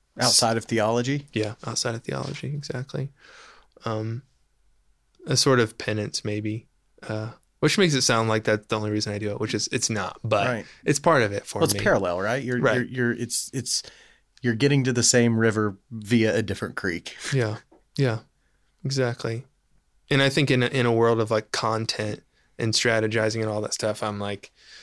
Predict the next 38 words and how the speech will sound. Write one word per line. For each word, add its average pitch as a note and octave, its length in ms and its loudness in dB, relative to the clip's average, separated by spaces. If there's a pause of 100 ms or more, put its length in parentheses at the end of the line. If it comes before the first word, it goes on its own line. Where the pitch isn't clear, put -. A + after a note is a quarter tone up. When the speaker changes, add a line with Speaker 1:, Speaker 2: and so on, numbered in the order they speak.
(960)
Speaker 1:
it, - 220 0
it A#2 240 2
took C#3 220 0
so A#2+ 320 2
much A2+ 220 0
effort A2+ 460 -2 (180)
to A2 580 0 (140)
try A#2 200 2
to G#2+ 80 2
make G#2+ 360 -4
this - 140 -4
stuff - 460 -4
kind A#2 160 -4
of G#2+ 80 -8
purely A2 720 -2
separate - 420 -2
from A#2+ 280 -6
that. A#2 240 -6 (100)
And A2+ 120 -6
it's, - 440 -2 (140)
you A2+ 80 -4
know, G#2+ 140 -6 (600)
uh, A#2+ 80 -8 (180)
you A#2+ 120 -8
know, A2 160 -8 (160)
important C#3 320 4
for A#2+ 100 0
me, A2 300 -2 (320)
whether A#2 340 6
it's - 260 -2 (220)
my A#2 240 2
stuff A2+ 260 0
or A2+ 40 0
anyone's G#2+ 400 -2
stuff, G#2 400 -2
that A2 200 -4
people A2 360 -4
engage G#2 800 -4